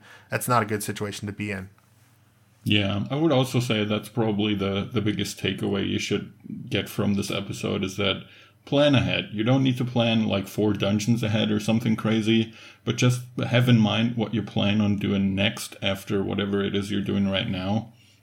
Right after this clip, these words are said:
Speaker 2: and see which resources you might need more.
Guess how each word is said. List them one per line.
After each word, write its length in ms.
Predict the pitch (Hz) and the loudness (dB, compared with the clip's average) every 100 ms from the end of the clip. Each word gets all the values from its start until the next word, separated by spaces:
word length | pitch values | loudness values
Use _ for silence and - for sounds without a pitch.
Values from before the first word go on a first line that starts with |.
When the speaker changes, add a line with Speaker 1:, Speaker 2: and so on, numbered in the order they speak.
| _ _ _ _ _ - - | _ _ _ _ _ -12 0
Speaker 2:
and 180 | 107 101 | 0 2
see 420 | - 107 107 107 | 2 2 2 2
which 260 | 117 113 - | 2 0 2
resources 720 | 117 - 104 101 107 98 98 | -2 0 -2 0 -2 -4 -2
you 100 | 107 | 0
might 300 | 101 95 - | 2 2 0
need 300 | 107 104 98 | 0 0 0
more. 600 | 92 90 95 95 90 90 | -2 -2 -2 -4 -4 -8